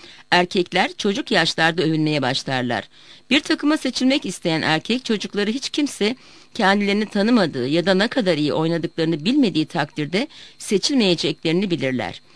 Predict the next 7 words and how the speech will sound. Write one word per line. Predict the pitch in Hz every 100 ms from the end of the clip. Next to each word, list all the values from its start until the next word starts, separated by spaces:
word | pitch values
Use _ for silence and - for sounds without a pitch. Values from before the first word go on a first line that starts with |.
| - - - 233
Bu |
nedenle | 370 339 269 330 277 175
de | 196
gururlanmayı | 196 202 214 202 202 208 269
ve | 240 190
başarılarıyla | 185 208 180 185 254 202
övünmeyi | - 165 165 170 185 302